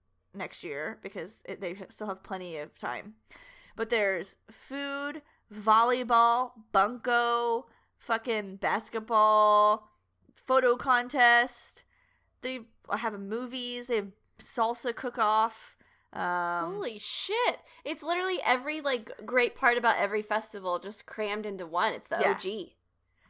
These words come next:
Speaker 1: Get lost in space, dance party, D J and
Speaker 2: What?
Speaker 1: costumes.
Speaker 2: <laughs> What?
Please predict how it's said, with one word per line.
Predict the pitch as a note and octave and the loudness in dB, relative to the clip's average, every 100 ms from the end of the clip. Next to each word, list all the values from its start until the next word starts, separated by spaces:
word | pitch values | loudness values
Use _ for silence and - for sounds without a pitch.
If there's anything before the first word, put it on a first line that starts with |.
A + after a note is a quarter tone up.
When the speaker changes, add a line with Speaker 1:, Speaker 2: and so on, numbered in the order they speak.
| _ _ | _ _
Speaker 1:
Get | - C#4+ B3 | -8 -2 2
lost | A#3 C4+ - | 4 2 -4
in | A3 | -8
space, | - G3+ F#3+ A3 | -6 -4 -2 -4
dance | G3 F#3 F#3 G3+ - | -6 -10 -8 -8 -8
party, | - A#3 A3+ A#3+ A#3 F#3 | -2 0 0 -2 -8 -10
D | G#3+ G#3 | -12 -6
J | G3+ B3 | -4 -4
and | G3 | -8
Speaker 2:
What? | - C#5 | 4 8
Speaker 1:
costumes. | G5+ - G#3+ G#3 G#3 G#3 A3+ - - | 8 4 -4 -4 -6 -10 -14 -14 -2
Speaker 2:
<laughs> | |
What? | - | 0